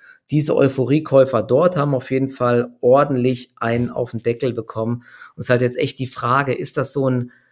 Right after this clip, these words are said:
schneller Schüttler jetzt am Markt, ähm, bevor wir dann nochmal weiter nach oben laufen? Oder, ähm, ist das doch jetzt eine größere Korrektur? Was mich halt echt, ähm, wundert, dass gestern auch so die ganzen E-Commerce-Aktien so massiv mit abverkauft wurden.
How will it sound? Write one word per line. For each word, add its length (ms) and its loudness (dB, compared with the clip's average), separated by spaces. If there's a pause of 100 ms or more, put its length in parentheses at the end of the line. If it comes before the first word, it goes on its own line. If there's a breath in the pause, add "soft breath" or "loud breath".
(220 loud breath)
schneller 460 -2
Schüttler 440 0
jetzt 300 0
am 180 0
Markt, 480 2
ähm, 420 0
bevor 320 0
wir 60 0
dann 120 2
nochmal 280 -2
weiter 220 2
nach 180 -4
oben 280 -2
laufen? 580 2 (380 loud breath)
Oder, 520 2
ähm, 320 -4
ist 220 -8
das 240 -6
doch 380 -2 (100)
jetzt 300 -4
eine 100 2
größere 420 -2
Korrektur? 560 -2
Was 180 -2
mich 160 0
halt 140 2
echt, 340 -4
ähm, 340 -2 (380 loud breath)
wundert, 600 0
dass 240 -6
gestern 320 -2
auch 300 -2
so 180 -4
die 140 -4
ganzen 340 -2
E-Commerce-Aktien 800 -2
so 160 0
massiv 440 -2
mit 140 -6
abverkauft 600 -4
wurden. 320 0